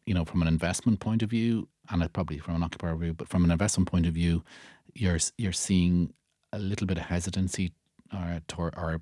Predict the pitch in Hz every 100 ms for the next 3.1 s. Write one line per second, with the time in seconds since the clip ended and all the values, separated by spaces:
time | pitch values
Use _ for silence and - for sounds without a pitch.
0 | - 85 80 104 104 - 87 87 85 80
1 | 80 - 90 85 78 85 90 85 80 -
2 | - - - 85 82 82 - 92 80 82
3 | 73